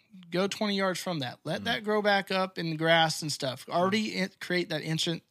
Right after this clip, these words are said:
Speaker 1: instant transition in there.
Speaker 2: Gotcha.
Speaker 1: But it will do it by itself. And then if you can, you know, kinda maintain that by, you can cut those trees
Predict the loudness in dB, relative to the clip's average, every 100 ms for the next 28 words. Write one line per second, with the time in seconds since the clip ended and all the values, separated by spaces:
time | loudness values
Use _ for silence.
0 | -6 -6 -4 -6 -6 -6 -6 -4 -2 -2
1 | -6 -8 -12 -14 -14 -14 -12 -12 -4 -2
2 | 0 2 4 2 2 0 0 0 0 -2
3 | -6 -6 -8 -10 -4 0 0 -2 -4 -4
4 | 0 2 2 4 2 -2 -18 -20 -20 _
5 | -4 2 4 4 2 -4 -20 -20 -20 -2
6 | 4 4 6 4 2 2 2 4 6 4
7 | 2 -4 -4 -8 -2 0 2 0 -2 -4
8 | -4 -2 -2 0 2 2 0